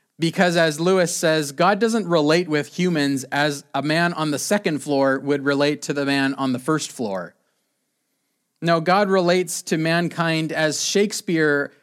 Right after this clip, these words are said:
relates to Hamlet. Shakespeare is the creator of Hamlet's world. He's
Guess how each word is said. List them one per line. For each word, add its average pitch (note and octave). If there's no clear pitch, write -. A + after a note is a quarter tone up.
relates D#3+
to -
Hamlet. D3+
Shakespeare F#3+
is E3
the D#3
creator F3
of D3
Hamlet's E3
world. C3
He's D3